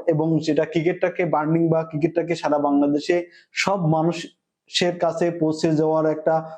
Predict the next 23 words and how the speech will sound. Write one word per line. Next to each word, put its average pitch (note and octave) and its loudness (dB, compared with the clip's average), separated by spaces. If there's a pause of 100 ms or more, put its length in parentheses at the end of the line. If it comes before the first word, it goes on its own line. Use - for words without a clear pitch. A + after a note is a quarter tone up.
(140)
অন্যতম E3 2
একটা D3+ 0
উপায় C#3+ 0
হতে C#3+ 0
পারে। F3+ -2
আমার E3+ 0
কাছে F#3+ -2
মনে E3+ 2
হয় F3 0
যে E3 2
এটা E3 0
একটা E3+ -2 (260)
খুব E3 0
ভালো D3+ 0
উদ্যোগ G3 0
এবং F#3 2
সময়টা A#3 0
খুব A3 -2
সংক্ষিপ্ত। F3+ 0 (340)
আমাদের D3+ 2
ঠিক F#3 -2
ছোটবেলার D#3+ 0
মতো E3 0